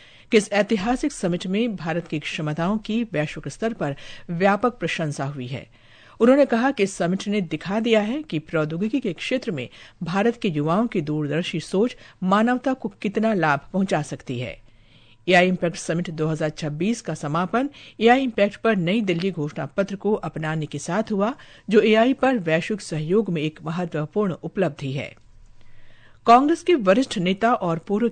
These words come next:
केंद्रीय मंत्री मार्गरेट अल्वा ने दिल्ली में आयोजित इंडिया एआई इम्पैक्ट समिट के दौरान पार्टी कार्यकर्ताओं द्वारा किए गए विरोध प्रदर्शन की आलोचना की है। सुश्री अल्वा ने कहा कि ऐसे अवसरों पर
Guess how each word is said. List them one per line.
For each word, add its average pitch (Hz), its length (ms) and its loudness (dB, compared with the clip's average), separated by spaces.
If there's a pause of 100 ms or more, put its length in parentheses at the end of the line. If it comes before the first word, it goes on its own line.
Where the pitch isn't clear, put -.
केंद्रीय 165 280 0
मंत्री 196 400 0
मार्गरेट 165 480 -4
अल्वा 147 280 0
ने 214 200 0 (340)
दिल्ली 247 300 6
में 277 200 0
आयोजित 185 520 0
इंडिया 170 360 0
एआई 165 200 -2
इम्पैक्ट 196 360 -2
समिट 160 300 -4
के 165 120 -4
दौरान 160 380 -2 (340)
पार्टी 240 300 4
कार्यकर्ताओं 175 640 0
द्वारा 196 300 2
किए 185 280 0
गए 202 160 0
विरोध 165 440 -2
प्रदर्शन 143 500 -4
की 196 160 -4
आलोचना 156 580 -4
की 135 160 -10
है। 135 200 -8 (480)
सुश्री 170 300 -2
अल्वा 156 220 0
ने 170 120 -4
कहा 170 300 -6
कि 185 140 -4
ऐसे 160 200 -4
अवसरों 175 380 -2
पर 220 220 4